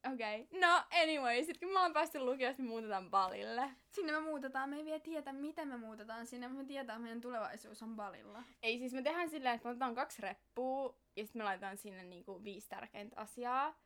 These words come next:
Speaker 1: Ja sit me lähdetään Balille
Speaker 2: Puhdasta
Speaker 1: silleen, että meillä ei ole
Speaker 2: minimalismia.
Speaker 1: mitään. Niin, silleen, että meillä ei ole mitään.
Speaker 2: Meillä on vaan kamera.
Speaker 1: Niin.
Speaker 2: Ja vettä.
Speaker 1: Mm, mm, kyllä me saadaan vettä sieltä.
Speaker 2: Aha,
Speaker 1: Ei, ei me
Speaker 2: okei.
Speaker 1: nyt
Speaker 2: <laughs>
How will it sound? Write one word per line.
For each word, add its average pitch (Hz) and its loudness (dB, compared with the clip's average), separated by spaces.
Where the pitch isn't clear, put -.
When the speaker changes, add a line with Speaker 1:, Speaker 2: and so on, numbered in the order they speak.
Speaker 1:
Ja 208 -2
sit - -16
me 233 -4
lähdetään 214 -2
Balille 202 -2
Speaker 2:
Puhdasta 370 -4
Speaker 1:
silleen, 381 2
että 226 0
meillä 214 2
ei - 0
ole - -2
Speaker 2:
minimalismia. 220 0
Speaker 1:
mitään. 220 -4
Niin, 285 0
silleen, 311 4
että 294 0
meillä 302 4
ei 277 2
ole 277 -2
mitään. 277 2
Speaker 2:
Meillä 220 6
on 339 2
vaan 339 4
kamera. 247 2
Speaker 1:
Niin. 349 0
Speaker 2:
Ja 247 -8
vettä. - -12
Speaker 1:
Mm, 320 -6
mm, 311 -8
kyllä 359 -16
me - -20
saadaan 294 -4
vettä 214 -10
sieltä. 208 -6
Speaker 2:
Aha, 330 6
Speaker 1:
Ei, 370 4
ei 392 2
me 370 4
Speaker 2:
okei. 339 4
Speaker 1:
nyt 403 6
Speaker 2:
<laughs> - -2